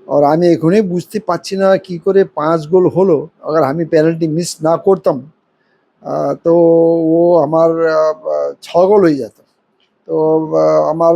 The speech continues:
আহ, মানে হ্যাটট্রিকই হয়ে যেত ওখানে ওই টাইমে।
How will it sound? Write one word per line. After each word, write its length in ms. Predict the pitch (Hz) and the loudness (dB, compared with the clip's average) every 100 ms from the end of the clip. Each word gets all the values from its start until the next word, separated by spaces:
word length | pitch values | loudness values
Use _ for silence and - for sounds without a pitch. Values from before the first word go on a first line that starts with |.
| 170 | 0
আহ, 960 | 165 233 - 175 175 175 80 80 139 143 | -6 -14 -18 -16 -16 -16 -20 -20 -20 -10
মানে 240 | 156 156 | -4 -2
হ্যাটট্রিকই 460 | 139 160 214 196 226 | -2 -2 -2 2 4
হয়ে 200 | 165 151 | 4 2
যেত 220 | 135 127 | -2 -4
ওখানে 260 | 120 123 | -12 -12
ওই 100 | 120 | -12
টাইমে। 300 | 117 - 135 | -16 -20 -20